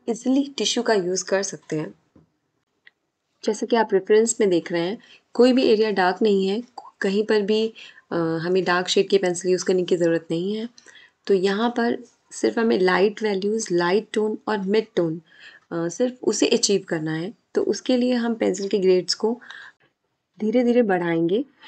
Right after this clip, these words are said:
And आप चाहें तो एक ही पेंसिल से दो लेयर भी क्रिएट कर सकते हैं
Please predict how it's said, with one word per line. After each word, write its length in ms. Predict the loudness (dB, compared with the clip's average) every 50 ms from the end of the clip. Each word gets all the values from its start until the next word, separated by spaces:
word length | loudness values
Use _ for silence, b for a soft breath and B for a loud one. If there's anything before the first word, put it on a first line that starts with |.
| B B B B B 0
And 480 | 2 2 2 2 2 0 -2 -2 -4 -2 -2
आप 140 | -2 0 0
चाहें 320 | 0 0 0 0 0 0 2
तो 120 | 2 0
एक 220 | 4 4 2 4 4
ही 80 | 4 4
पेंसिल 300 | 4 2 0 2 0 0
से 120 | 0 2
दो 140 | 6 6 6
लेयर 200 | 8 6 4 4
भी 140 | 2 0 -2
क्रिएट 260 | 0 2 0 0 0
कर 120 | -2 -2 -2
सकते 320 | -2 -4 -8 -6 -6 -4
हैं 160 | -4 -4 -6